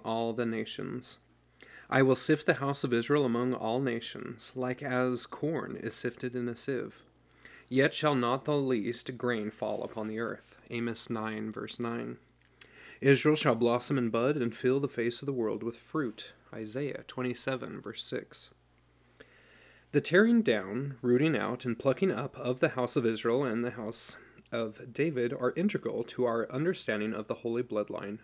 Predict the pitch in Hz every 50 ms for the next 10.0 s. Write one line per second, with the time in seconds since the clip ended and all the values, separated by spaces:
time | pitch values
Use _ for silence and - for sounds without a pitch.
0 | - - 123 - - - - 175 180 123 104 113 - - - - 131 113 117 110
1 | 113 - - 113 113 - - - 120 113 107 107 - 135 131 - - - 123 -
2 | _ _ _ _ _ _ _ _ _ - - - - - - - - - - _
3 | _ - 143 127 147 147 147 151 147 143 143 139 135 131 - - - 180 202 220
4 | 180 120 113 113 127 123 - - - - - - - 120 123 123 - - 120 110
5 | 123 151 165 131 113 104 85 107 123 123 - - 131 131 123 - - - - 147
6 | 156 151 - - - 131 139 139 143 170 196 - - - 180 170 165 165 156 127
7 | 127 127 - 120 120 123 - - 127 - - - 127 127 - - 131 - 135 131
8 | 135 151 151 - - - 98 - - - - - 127 127 131 127 123 120 117 117
9 | 123 120 - - 131 123 - - 127 123 - - - - 151 151 135 107 104 113